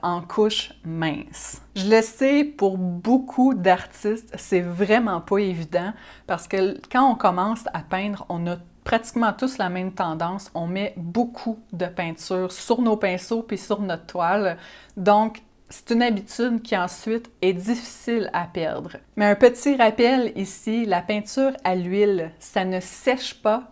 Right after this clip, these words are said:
ça va durcir. Donc, plus tu vas avoir épais de peinture sur ta toile, plus ce processus-là va être long.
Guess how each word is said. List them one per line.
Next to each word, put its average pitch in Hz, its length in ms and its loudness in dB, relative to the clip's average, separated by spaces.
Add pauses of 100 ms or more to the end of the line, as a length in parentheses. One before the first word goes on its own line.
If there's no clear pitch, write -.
(100)
ça 196 300 2
va 202 360 0
durcir. 180 920 -4 (440)
Donc, 196 340 2
plus 302 240 2
tu - 160 -10
vas 196 180 4
avoir 202 420 4 (100)
épais 254 440 2
de 185 120 -2
peinture 185 640 -6
sur - 320 -8
ta 175 140 -2
toile, 185 600 0 (380)
plus 247 260 2
ce 285 180 0
processus-là 202 1200 -2
va 196 380 2
être 180 300 -6
long. 156 200 -6